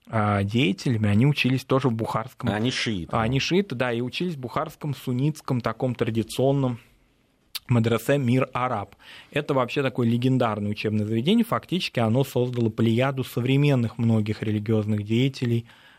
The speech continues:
Speaker 1: а, России, они выпускники этого
Speaker 2: Марк,
Speaker 1: медресе.
Speaker 2: я немножко от-,
Speaker 1: Мгм.
Speaker 2: отвлекаясь,
Speaker 1: Мгм.
Speaker 2: у нас сейчас новости середины часа будут,
Speaker 1: Мгм.
Speaker 2: отвлекаясь от основной темы. Вот, а,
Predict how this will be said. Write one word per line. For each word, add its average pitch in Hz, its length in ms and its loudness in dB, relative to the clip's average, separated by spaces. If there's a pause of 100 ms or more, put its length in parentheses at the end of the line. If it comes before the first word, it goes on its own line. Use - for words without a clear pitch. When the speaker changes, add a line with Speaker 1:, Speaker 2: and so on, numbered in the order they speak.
(120)
Speaker 1:
а, 110 400 0
России, 135 480 2
они 110 240 -2
выпускники 113 560 -2
этого - 180 -2
Speaker 2:
Марк, 135 140 0
Speaker 1:
медресе. 135 240 0
Speaker 2:
я 131 60 0
немножко 156 420 0
от-, 120 180 -4
Speaker 1:
Мгм. 123 100 2
Speaker 2:
отвлекаясь, 123 720 0
Speaker 1:
Мгм. 104 180 4
Speaker 2:
у - 20 6
нас 143 180 4
сейчас - 320 -4
новости 156 380 0
середины 104 420 -2
часа 92 320 -2
будут, 117 300 2
Speaker 1:
Мгм. 135 80 4
Speaker 2:
отвлекаясь 117 420 0
от 101 140 -6
основной 170 340 -2
темы. 98 240 -4
Вот, 147 400 -4
а, 113 300 0